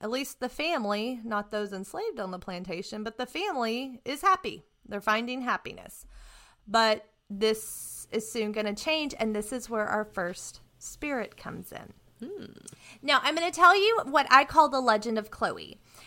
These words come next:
Speaker 1: And I call it the legend, even though it was told to us as fact.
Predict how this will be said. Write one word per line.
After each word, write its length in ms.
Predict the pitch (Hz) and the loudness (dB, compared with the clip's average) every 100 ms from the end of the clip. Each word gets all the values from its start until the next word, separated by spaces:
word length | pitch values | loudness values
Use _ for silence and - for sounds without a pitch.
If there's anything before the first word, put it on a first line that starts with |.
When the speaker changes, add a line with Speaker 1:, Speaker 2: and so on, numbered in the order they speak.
| - | -4
Speaker 1:
And 200 | - 254 | 4 6
I 120 | 254 254 | 8 4
call 300 | - 285 311 | 6 8 8
it 140 | 440 | 6
the 160 | 508 392 | 4 6
legend, 480 | 254 233 254 247 - | 6 6 0 -2 -4
even 340 | 269 294 330 | -4 -2 -2
though 480 | 311 294 285 285 285 - _ _ _ _ _ - | 0 2 0 -2 -6 -14 _ _ _ _ _ -2
it 140 | 269 | 0
was 180 | 262 - | 0 -6
told 340 | - 294 285 277 | -2 0 0 0
to 100 | 349 | -2
us 180 | 349 | -2
as 220 | 370 339 - | -4 -6 0
fact. 800 | - 427 349 233 247 - - | 12 12 12 12 8 2 -14